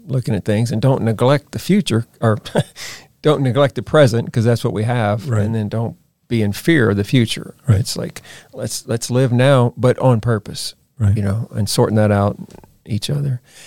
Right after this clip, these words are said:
Speaker 1: And as always, we're more than willing to dive into this as far as anybody wants to go. <laughs>
Speaker 2: Right.
Speaker 1: So just contact us if you wanna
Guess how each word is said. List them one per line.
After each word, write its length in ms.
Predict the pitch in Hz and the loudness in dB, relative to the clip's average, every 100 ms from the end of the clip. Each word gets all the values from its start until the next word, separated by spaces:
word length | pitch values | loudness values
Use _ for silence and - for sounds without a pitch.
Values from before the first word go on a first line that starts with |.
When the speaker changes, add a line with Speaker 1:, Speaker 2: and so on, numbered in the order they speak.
| - | -18
Speaker 1:
And 240 | - 147 147 | -2 -2 2
as 220 | 180 170 | 2 4
always, 400 | 151 135 113 110 | 4 4 2 -2
we're 280 | 127 135 117 | -2 -2 -4
more 300 | - 131 143 | -6 -4 -2
than 140 | 120 110 | -2 -2
willing 240 | 117 113 | -2 -2
to 80 | 104 | -4
dive 320 | 95 107 110 | -4 -2 0
into 200 | 107 104 | -2 -2
this 280 | 104 104 - | -2 -4 -4
as 100 | - | -10
far 320 | - 120 107 | -2 0 0
as 140 | - - | -2 -2
anybody 400 | 113 - - - | -2 -2 -4 -4
wants 260 | - - | -6 -6
to 80 | - | -6
go. 320 | 110 85 - - - | -4 -4 -4 -10 -2
<laughs> 140 | 185 | 0
Speaker 2:
Right. 180 | 117 107 - - - | 2 0 -2 -12 -12
Speaker 1:
So 280 | - 110 113 | -4 -2 0
just 300 | 123 - - | -2 -6 0
contact 580 | 131 131 127 117 110 | 2 4 2 2 0
us 160 | 131 - | -6 -6
if 120 | 131 | -6
you 120 | 107 | -4
wanna 280 | 107 110 104 | -2 -2 -4